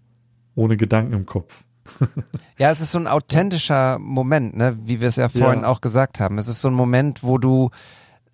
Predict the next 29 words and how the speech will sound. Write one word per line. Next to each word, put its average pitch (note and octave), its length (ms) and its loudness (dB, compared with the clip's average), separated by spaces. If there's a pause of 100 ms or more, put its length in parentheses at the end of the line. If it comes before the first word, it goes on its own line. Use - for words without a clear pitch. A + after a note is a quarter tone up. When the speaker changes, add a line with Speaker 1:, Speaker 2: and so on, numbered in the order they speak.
(420)
Speaker 2:
nicht C#3+ 680 0 (960)
vielleicht C3+ 340 0
eine C3 120 2
Rolle C#3 280 4
einnehmen G2+ 500 -2
kannst G2+ 380 -6
oder A2 200 0
nicht A#2+ 240 0
dein B2+ 140 0
Speaker 1:
Genau. G#2+ 120 2
Speaker 2:
wahres C#3+ 320 2
Gesicht G#2+ 360 -2
zeigst G2+ 420 -2
oder A2 160 0
nicht, A#2+ 340 0 (140)
ne, C#3+ 300 2
irgendwie C3+ 540 0 (580)
verstellt C#3+ 580 0
bist, G#2+ 160 -2
sondern G#2+ 240 -2
du G#2+ 60 -2
bist B2 320 -2
dann C3+ 200 2
irgendwie C#3 600 0 (520)
raus A2+ 400 4
aus B2 160 -2
diesem A#2+ 460 0 (580)
ertappten - 640 -4
Moment D3+ 680 2